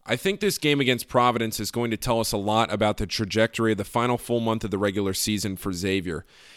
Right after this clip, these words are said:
If the Musketeers can move things around, potentially get some decent minutes out of guys like Cesar Edwards and Kiki Tandy, and hope that Jerome Hunter stays out of foul trouble, they should be able to keep things moving forward. Hunter's played exceptionally well this season, and this team's success in the next few weeks will likely depend on his performances.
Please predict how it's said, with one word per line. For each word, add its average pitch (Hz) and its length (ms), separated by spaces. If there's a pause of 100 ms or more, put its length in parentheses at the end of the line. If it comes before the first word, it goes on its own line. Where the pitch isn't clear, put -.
(120)
If 117 100
the 143 80
Musketeers 190 540
can 147 140
move 139 200
things 127 260
around, 117 340
potentially 131 460
get 123 120
some 123 120
decent 117 340
minutes 110 300
out 107 100
of 104 80
guys 107 260
like 107 160
Cesar 110 400
Edwards 107 380
and 101 80
Kiki 110 300
Tandy, 104 480 (280)
and 101 80
hope 147 200
that 127 140
Jerome 127 320
Hunter 123 260
stays 117 340
out 110 100
of 101 60
foul 110 280
trouble, 98 440 (240)
they 113 80
should 202 240
be 208 100
able 185 140
to 175 60
keep 165 280
things 135 300
moving 117 320
forward. 107 580 (440)
Hunter's 185 300
played 139 300
exceptionally 139 720
well 117 240
this 110 160
season, 104 400
and 104 100
this 127 140
team's 135 300
success - 680
in 117 100
the 110 80
next 113 280
few 110 180
weeks 110 260
will 95 100
likely 123 320
depend 110 400
on 101 200
his 120 240
performances. 104 880